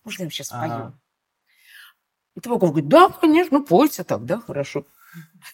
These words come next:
Speaker 1: Он не понял, что я читаю
Speaker 2: Ага.
Speaker 1: уже. То есть я настолько...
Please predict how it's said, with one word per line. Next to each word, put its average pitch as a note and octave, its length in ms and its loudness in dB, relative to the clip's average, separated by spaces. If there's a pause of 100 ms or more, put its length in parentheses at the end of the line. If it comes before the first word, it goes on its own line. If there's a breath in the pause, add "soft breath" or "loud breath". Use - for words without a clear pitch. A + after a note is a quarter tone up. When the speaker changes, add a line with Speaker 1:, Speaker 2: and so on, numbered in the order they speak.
Speaker 1:
Он A#3+ 140 2
не C#4 120 4
понял, C#4+ 340 4
что E3+ 160 -2
я F#3 140 6
читаю - 520 4
Speaker 2:
Ага. D3 200 10
Speaker 1:
уже. D#3 160 2
То D#3+ 400 0
есть G3+ 160 -2
я A3+ 120 6
настолько... B3 580 4